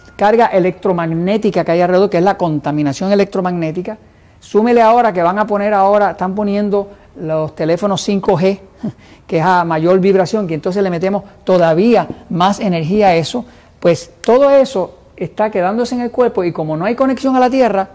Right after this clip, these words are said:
no hay por dónde descargar. Eh, como los zapatos de nosotros son aisladores,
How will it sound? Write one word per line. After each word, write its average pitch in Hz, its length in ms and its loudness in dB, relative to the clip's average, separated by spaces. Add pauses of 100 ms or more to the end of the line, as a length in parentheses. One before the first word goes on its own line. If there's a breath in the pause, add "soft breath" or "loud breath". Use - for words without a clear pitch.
(420 soft breath)
no 165 120 -4
hay 170 60 -2
por 170 140 0
dónde 165 220 -2
descargar. 180 460 -2 (680 soft breath)
Eh, 160 520 -2
como 160 180 -4
los 151 120 -2
zapatos 254 360 0
de 269 60 2
nosotros 247 480 0
son 190 160 -4
aisladores, 233 580 4